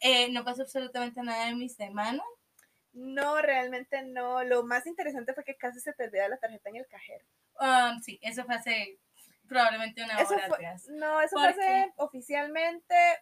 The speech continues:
Speaker 2: unas tres horas.
Speaker 1: Tres horas,
Speaker 2: Unas
Speaker 1: sí.
Speaker 2: tres horas.
Speaker 1: Oh my God, ya la hora santísimo. Se suponía que íbamos a empezar a grabar a las cuatro de la tarde. ¿Qué pasó? Ay, por cierto, para los que son vi-, videntes.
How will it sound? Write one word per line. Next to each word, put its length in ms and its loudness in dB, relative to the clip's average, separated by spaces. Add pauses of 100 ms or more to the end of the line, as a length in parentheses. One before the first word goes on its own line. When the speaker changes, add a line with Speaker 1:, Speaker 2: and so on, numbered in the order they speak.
Speaker 2:
unas 380 -4
tres 220 0
horas. 300 -8
Speaker 1:
Tres 280 -2
horas, 280 -12
Speaker 2:
Unas 120 -12
Speaker 1:
sí. 80 -20
Speaker 2:
tres 160 -14
horas. 120 -18 (260)
Speaker 1:
Oh 140 -4
my 220 0
God, 220 -2
ya 120 -4
la 200 2
hora 200 -2
santísimo. 680 -8
Se 140 0
suponía 360 0
que 100 2
íbamos 220 6
a 40 4
empezar 380 0
a 80 8
grabar 340 6
a 80 8
las 220 4
cuatro 300 4
de 80 8
la 240 6
tarde. 540 10
¿Qué 320 8
pasó? 800 8 (480)
Ay, 400 10
por 260 6
cierto, 600 6
para 200 8
los 200 2
que 180 2
son 320 4 (560)
vi-, 600 0
videntes. 640 -4